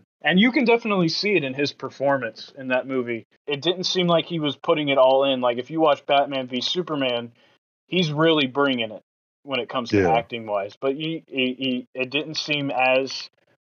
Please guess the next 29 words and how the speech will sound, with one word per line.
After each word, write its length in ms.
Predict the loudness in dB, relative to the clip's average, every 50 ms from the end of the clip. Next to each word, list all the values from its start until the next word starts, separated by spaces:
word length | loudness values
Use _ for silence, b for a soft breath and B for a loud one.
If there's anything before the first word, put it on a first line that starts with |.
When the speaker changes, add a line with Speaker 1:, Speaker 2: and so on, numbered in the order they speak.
| _
Speaker 1:
well 340 | -4 0 0 2 2 2 2
acted 600 | 2 2 2 2 2 0 _ -12 -10 -10 -10 -12 -16 _
in 220 | -10 -6 -4 -2 -2
the 380 | -2 -2 -4 -4 -6 -6 -8 -12 _ -8
Justice 720 | -2 2 4 4 4 2 0 -6 -6 -6 -6 -6 -8 -12 -16 _ _ -16
League, 420 | -8 -4 -2 -2 -2 -4 -6 -8 -14 _ _ -10
essentially, 640 | -8 -6 -4 -4 -4 -4 -4 -4 -2 -2 -2 -2 -2
because 560 | -4 -4 -2 0 2 2 2 0 -4 -10 -18 -14
he 200 | -10 -8 -8 -4
wasn't 320 | 0 0 0 0 0 0
having 320 | 0 0 0 0 -2 -2 0
a 40 | 0
good 120 | 2 2
time, 280 | 2 2 2 2 0 -4
so 180 | -4 -2 0
he 80 | 0 2
wasn't 320 | 2 0 0 0 -2 -2 0
putting 240 | 2 2 2 0
all 160 | -2 -4 -4 -4
of 60 | -6
his 140 | -6 -6 -6
effort 300 | -8 -8 -10 -12 -16 -16
into 280 | -18 -20 -16 -14 -12
it. 120 | -12 -12 -14 _ _ _ _ _ _ _ _ _ _
But 80 | -2 -2
I'm 100 | -2 0
glad 360 | 0 2 2 4 2 2 0 2
that 260 | 2 2 2 2 -2 _ _ _ _ _ _ _ -6
seemingly 880 | -4 0 0 2 0 0 0 -2 -2 -4 -4 -4 -4 -4 -6 -8 -12